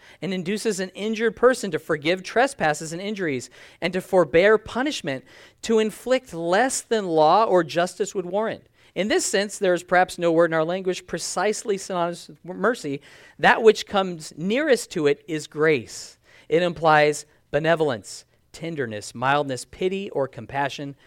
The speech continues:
clemency, but exercised only towards offenders.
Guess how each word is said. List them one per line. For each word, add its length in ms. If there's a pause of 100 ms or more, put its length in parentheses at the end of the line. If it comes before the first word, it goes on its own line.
(220)
clemency, 840 (420)
but 240
exercised 760 (100)
only 320
towards 540
offenders. 680